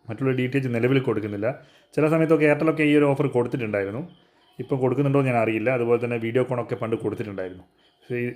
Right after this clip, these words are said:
ഇതിന് പറയുക ഫുൾ ക്യാഷ് ബാക്ക് ഓഫറാണ്. നിങ്ങൾ കയ്യിൽ നിന്ന് വാങ്ങുന്ന പൈസ നിങ്ങൾക്ക് തന്നെ മുഴുവനായിട്ട് ചെയ്തു തരുന്നതാണ്. ഇപ്പം നിലവിൽ ടാറ്റ പ്ലേ കഴിഞ്ഞ വർഷം ഏറ്റവും കൂടുതൽ കണക്ഷൻ കൊടുത്തത്,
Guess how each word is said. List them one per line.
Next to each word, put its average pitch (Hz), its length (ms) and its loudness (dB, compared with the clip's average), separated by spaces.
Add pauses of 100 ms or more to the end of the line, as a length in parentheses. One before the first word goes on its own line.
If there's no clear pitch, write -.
ഇതിന് 143 280 0
പറയുക 147 520 2
ഫുൾ 147 200 2 (120)
ക്യാഷ് 127 300 0
ബാക്ക് 131 260 2
ഓഫറാണ്. 98 400 -6 (140)
നിങ്ങൾ 120 220 -4 (280)
കയ്യിൽ 127 280 0
നിന്ന് 131 180 -2
വാങ്ങുന്ന 123 300 0
പൈസ 117 280 2
നിങ്ങൾക്ക് 120 320 -2
തന്നെ 117 140 -2
മുഴുവനായിട്ട് 113 500 0
ചെയ്തു 104 260 -8
തരുന്നതാണ്. 95 380 -8 (560)
ഇപ്പം 151 180 0
നിലവിൽ 165 300 6
ടാറ്റ 151 240 2 (100)
പ്ലേ 156 160 2
കഴിഞ്ഞ 135 280 0
വർഷം 139 260 0
ഏറ്റവും 143 360 0
കൂടുതൽ 127 200 2
കണക്ഷൻ 113 320 -4
കൊടുത്തത്, 113 340 0